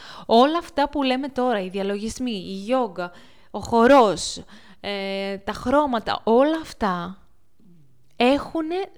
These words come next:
θετική επίδραση σε ανθρώπους με χρόνιες ασθένειες. Και δεν το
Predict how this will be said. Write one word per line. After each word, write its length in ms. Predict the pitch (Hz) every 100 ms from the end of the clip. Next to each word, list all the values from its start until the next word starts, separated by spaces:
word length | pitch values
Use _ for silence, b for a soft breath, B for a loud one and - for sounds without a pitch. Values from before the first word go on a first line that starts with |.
| -
θετική 640 | - 254 254 220 - 233 285
επίδραση 840 | 254 - 214 190 190 180 - 214 247 B B B
σε 340 | - 247 233 -
ανθρώπους 760 | 208 - 208 190 190 214 285 - b b -
με 140 | 254
χρόνιες 500 | - 214 220 285 -
ασθένειες. 800 | 339 - 392 349 196 180 180 - - b b b b
Και 120 | - 226
δεν 140 |
το 80 | 311